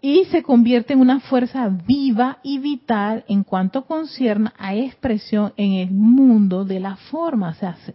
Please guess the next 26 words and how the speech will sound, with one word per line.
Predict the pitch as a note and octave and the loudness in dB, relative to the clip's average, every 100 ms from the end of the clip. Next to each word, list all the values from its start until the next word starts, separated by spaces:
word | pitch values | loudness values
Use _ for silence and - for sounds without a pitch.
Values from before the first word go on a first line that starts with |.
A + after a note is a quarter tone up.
| _ - | _ -4
se | |
manifiesta. | G3+ G3 G3 G3 - - A#3+ D4+ C#4 - F#3 | -2 0 -2 -2 -6 -12 -8 -8 -8 -8 -6
Yo | F3+ G3+ A3 | -2 -2 -2
tengo | A#3 A3+ | 0 2
un | A#3+ G3+ | 2 2
vaso | A#3+ C4 B3+ | -2 -6 -6
de | B3+ B3+ | -4 -4
esta | B3 | -6
forma, | B3 - B3 A#3+ A#3+ A#3+ A#3+ A#3+ B3 B3 A#3+ - - _ G3+ | -8 -4 -2 0 0 0 -2 -2 -2 -4 -4 -8 -20 _ -4
donde | A3+ A#3 G#3 | 2 2 0
va | F#3+ F#3 | -2 -4
a | G#3+ | -4
ser | A3+ A3+ | -4 -2
ancho. | B3+ A#3+ A#3 | 0 0 -2
Todo, | A#3+ B3+ _ | -4 -4 _
todo | - D#4+ F4 D#4+ | -4 -4 -2 -6
esto | C#4+ C#4+ | -6 -12
son, | - C#4+ D4+ C#4+ - - _ - | -8 -8 -6 -10 -20 -20 _ -2
todo | F#4+ F#4+ | 0 2
lo | E4+ | 0
que | B3+ | -2
ustedes | D#4+ D4+ | -2 -2
ven | D#4+ E4 | -4 -4
a | |
su | C#4+ C4+ | -4 -2
alrededor, | A3+ G3 F3+ F3+ A3 C#4+ G#3 | 0 -2 -2 -2 -2 -2 -6